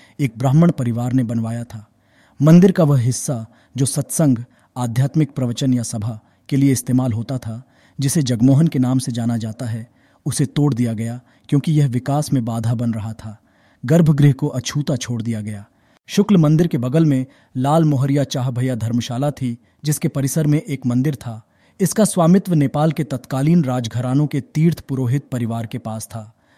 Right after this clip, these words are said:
मालिक देवेंद्र नाथ मिश्रा मुआवजे से संतुष्ट थे और उन्हें राहत महसूस हुई कि उनका मंदिर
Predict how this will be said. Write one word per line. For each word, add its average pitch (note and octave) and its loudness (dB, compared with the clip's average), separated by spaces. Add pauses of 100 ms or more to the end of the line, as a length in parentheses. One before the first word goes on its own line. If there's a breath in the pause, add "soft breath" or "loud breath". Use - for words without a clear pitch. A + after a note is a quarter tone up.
(140 soft breath)
मालिक F3 6
देवेंद्र D3+ 4
नाथ C#3 2 (100)
मिश्रा C3+ -2
मुआवजे A#2+ -2
से B2 -8
संतुष्ट B2+ -4 (100)
थे A2+ -6 (340 soft breath)
और D#3 2
उन्हें D#3+ 6
राहत C3 -2
महसूस B2+ -2
हुई B2 -4 (260 soft breath)
कि E3 0
उनका D3 2
मंदिर A#2+ 0